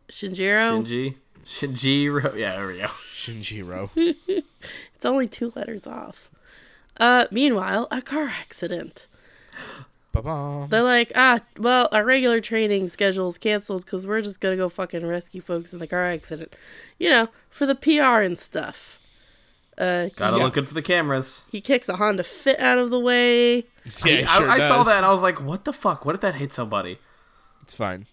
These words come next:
Speaker 3: He's
Speaker 1: Uh,
Speaker 3: Ultraman.
Speaker 1: yeah, and he's like, "Oh no, there's a truck driver stuck in his cab. What do I do?" He's like, "Ah, I'll just use the powers from last episode."
Speaker 3: He has the
Speaker 1: Uh,
Speaker 3: power of
Speaker 1: uh,
Speaker 3: God
Speaker 1: uh.
Speaker 3: and anime on his side.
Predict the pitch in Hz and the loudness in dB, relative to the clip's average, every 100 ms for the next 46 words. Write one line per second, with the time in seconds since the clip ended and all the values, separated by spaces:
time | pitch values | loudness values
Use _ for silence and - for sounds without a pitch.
0 | - 117 226 220 208 202 190 - _ _ | -6 2 4 6 6 2 -2 -8 _ _
1 | _ _ _ _ - 220 185 190 190 180 | _ _ _ _ -8 -4 -2 0 0 -2
2 | 180 185 180 - 220 240 240 220 214 214 | -2 -4 -4 -2 0 2 2 2 0 -4
3 | 208 247 240 - 214 202 196 - 202 202 | -4 -2 -2 0 0 2 -2 -2 -4 -4
4 | 208 202 - 220 214 202 185 180 - 180 | -6 -6 -4 -2 0 0 -4 -8 -8 -2
5 | 185 190 202 220 240 277 277 220 - - | 0 0 2 2 2 2 2 0 -6 -20
6 | - _ - 190 202 196 220 190 233 220 | -20 _ -8 -6 -6 0 4 6 4 0
7 | 202 208 202 190 - 220 233 220 208 214 | -6 -6 -6 0 4 4 4 0 -2 4
8 | 262 - 175 185 - 180 165 156 _ _ | 4 4 0 -2 -4 -2 -2 -6 _ _
9 | - - - - _ 139 139 131 208 127 | -20 -20 -20 -20 _ -8 -6 2 2 4
10 | 233 247 - 285 311 262 240 247 247 104 | 2 2 2 4 6 4 4 2 -2 -6
11 | 101 95 95 98 101 90 - 85 90 | -6 -8 -12 -12 -14 -14 -18 -18 -20